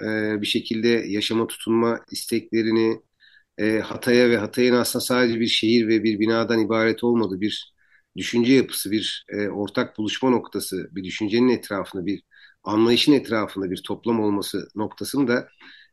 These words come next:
e, bir anlamda, e, böyle bambaşka bir yere taşıyor. Hani o tarafta Samandağ Mahallesi'nden tutun işte Defne'den Hatay'ın, Antakya'nın içine kadar, e, her mahallesinde bambaşka bir ruh uyanıyor ve o ruhun,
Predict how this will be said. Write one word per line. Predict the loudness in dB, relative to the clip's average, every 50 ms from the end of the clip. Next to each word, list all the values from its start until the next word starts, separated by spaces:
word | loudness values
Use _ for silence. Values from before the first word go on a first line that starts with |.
| _ -2
e, | 2 2 2 2 0 2
bir | 4 4 6
anlamda, | 6 6 6 4 4 2 2 4 4 4 4 2 0 -4 -2
e, | 0 0 2 2 0 0 0 0 0 0 0 0 -2 -2 -2
böyle | 0 2 4 4 4 2 2 0 -4 -12 _ -20 -20 -20 -20 _ _ -20 _ _ _ _ _ _ _ _
bambaşka | 2 4 4 4 4 4 0 0 0 2
bir | 4 6
yere | 6 6 4
taşıyor. | 2 -4 -6 -6 -6 -6 -6 -8 -8 -12 _ _ _ _ _ _ _ _ _
Hani | -2 0 0 0 0 -2 -6
o | -10 -10 -4
tarafta | -2 0 0 0 0 -2 -6
Samandağ | -4 -2 -2 0 2 4 4 4 4 4 2 2
Mahallesi'nden | 2 2 2 2 2 0 0 -2 -2 -2 -2 0 0 0 -2 -4
tutun | -6 -10 -4 0 0 0
işte | 0 -2 -4 -4 -4 -2 0
Defne'den | -2 -2 -2 -4 -6 -4 -2 0 0 0 -2 -4 -8
Hatay'ın, | -12 -14 -14 -6 -2 -2 -2 0
Antakya'nın | -2 -4 -6 -6 -6 -8 -6 -6 -4 -4 -4
içine | -4 -4 -4 -4 -4 -2
kadar, | -4 -6 -4 -4 -6 -6 -10 _ _ _ _ _ _ _ _ _ _ _ -6
e, | -4 -2 -2 -2 -2 -2 -2 -4 -4 -2
her | 0 2 4 4
mahallesinde | 6 4 4 2 0 -2 -4 -4 -6 -6 -4 -2 0 0 -2 -2
bambaşka | -4 -2 0 2 4 4 4 2 0 0 -2 0 0
bir | 2 2
ruh | 2 0 2
uyanıyor | 0 -2 -2 -2 -2 -2 0 2 2
ve | 2
o | 4 4 4
ruhun, | 4 4 4 4 2 0 -2 -6